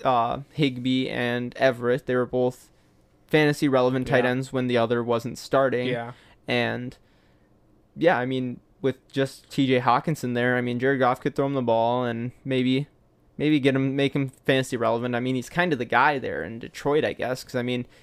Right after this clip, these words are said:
Speaker 1: Galladay's gone. They have Brashad Perryman, Tyrell Williams.
Speaker 2: Yeah.
Speaker 1: They really don't have a receiving core. I
Speaker 2: Yeah,
Speaker 1: mean,
Speaker 2: they're definitely gonna
Speaker 1: Hawkinson's
Speaker 2: spread the
Speaker 1: the
Speaker 2: ball to him
Speaker 1: guy.
Speaker 2: some more.
Speaker 1: Yeah. So it'll be interesting to see. I mean, I have him at eight, so,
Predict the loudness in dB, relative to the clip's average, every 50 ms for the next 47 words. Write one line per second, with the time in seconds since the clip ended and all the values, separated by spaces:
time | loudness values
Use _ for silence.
0 | _ _ 4 4 6 6 6 4 2 2 2 0 0 -2 -2 0 0 0 0 0
1 | 0 -2 -4 -6 _ _ _ _ _ _ -2 0 2 4 4 2 2 -2 -8 -18
2 | _ -20 -20 -20 _ _ _ _ _ -2 0 0 2 2 2 2 4 2 2 0
3 | 0 0 2 2 2 2 0 0 0 0 0 -2 -4 0 2 2 4 4 2 2
4 | 2 2 2 2 2 2 2 2 0 0 -2 -2 -4 -4 -4 -4 -4 -4 -6 -8
5 | -12 -18 _ _ 2 4 4 6 4 4 4 4 2 4 4 4 2 2 2 -2
6 | -4 -6 -6 -4 -4 -2 -2 -4 -6 -6 -2 0 0 0 0 -2 -4 -4 -2 -2
7 | -2 -2 -4 -8 -12 -8 -6 -4 -2 -2 -2 -4 -4 -4 -4 -4 -4 -6 -6 -6
8 | -4 0 2 2 2 2 0 -2 -4 -4 -4 -2 -2 -2 -4 -4 -2 0 2 2
9 | 2 2 2 2 0 -2 -2 -4 -6 -8 -8 -8 -8 -8 -8 -10 -14 _ _ 0
10 | 2 2 2 2 0 -4 -8 -10 _ _ _ _ _ _ _ -20 -20 _ _ -6
11 | 0 2 4 4 4 2 2 2 2 2 0 -2 -6 _ _ _ _ -2 -2 2
12 | 2 2 2 2 -2 -4 -4 -2 0 0 0 0 0 0 0 2 2 2 0 2
13 | 0 0 0 0 0 0 -2 -2 -6 -8 -6 -2 -2 0 0 0 -2